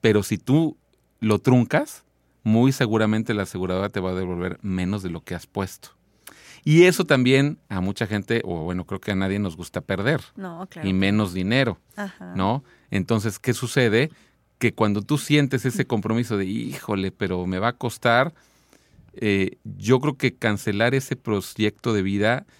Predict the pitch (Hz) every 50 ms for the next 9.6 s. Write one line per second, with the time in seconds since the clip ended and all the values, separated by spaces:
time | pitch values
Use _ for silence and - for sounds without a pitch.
0 | _ _ _ - 101 101 104 107 104 104 107 120 131 131 - - 107 101 - 110
1 | 110 120 110 - 120 113 - - 110 101 92 90 90 87 85 - - 95 95 90
2 | 90 87 90 87 - - 101 92 87 90 92 98 107 110 117 - 107 98 92 87
3 | - - 90 - - 104 101 101 101 101 98 101 104 - - 110 101 101 98 110
4 | 113 - - 95 92 98 101 104 107 110 107 - - - - - 95 95 87 87
5 | 80 - _ _ _ _ _ _ _ _ _ _ _ _ _ _ _ _ _ _
6 | _ _ _ - 120 120 131 131 - 175 156 - 180 165 - - 175 160 147 120
7 | 107 104 123 123 127 120 117 117 117 - - 107 101 104 104 104 98 98 92 87
8 | - _ - 104 98 92 95 - _ - 117 113 120 127 131 - 139 127 - -
9 | 123 104 98 95 95 98 95 95 110 135 311